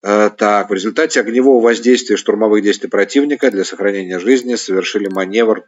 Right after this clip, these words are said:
Ну, в общем, короче, отступили. Чё я там буду уж говорить? Не маневр совершили, а отступили. Проводятся контратакующие действия. Враг под постоянным огнём, огневым контролем нашей артиллерии и подразделений беспилотников сил обороны. То есть они наступают, наши их мочат,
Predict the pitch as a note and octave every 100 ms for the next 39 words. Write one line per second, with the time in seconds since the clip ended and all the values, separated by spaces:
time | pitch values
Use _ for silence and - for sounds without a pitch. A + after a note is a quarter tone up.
0 | _ A2 A2 - - F#2+ F#2 - E2 -
1 | - F2 D#2 - E2 D#2 D2 C#2 C#2+ C#2
2 | D2+ C#2+ C#2 - D#2 D#2+ E2+ A2+ B2+ E2+
3 | - D2+ - D2 - A2+ - - - -
4 | - - - - _ _ _ - B2 E3
5 | - - A#2 A2 G#2+ G#2 G#2 F#2+ - G2
6 | B2 D#3+ - A#2 G#2 A#2 - - - -
7 | G#2+ F#2 F#2 F#2 F#2+ F#2 F#2+ F2 F2+ G2
8 | - F#2 F2+ F2+ E2+ E2+ E2+ F2+ E2+ -
9 | G2+ G#2+ D3 B2+ A2 F2 F2+ F2 G#2+ F#2+
10 | E2 - F2+ A2+ A2 - - G2 E2 D2+
11 | D2+ C#2+ - _ _ _ _ _ _ _
12 | A#2+ B2 A#2 A2+ - A#2+ A2 - - G2+
13 | D#3+ E3+ - A2+ - F2+ - G#2+ D3 D#3
14 | C#3+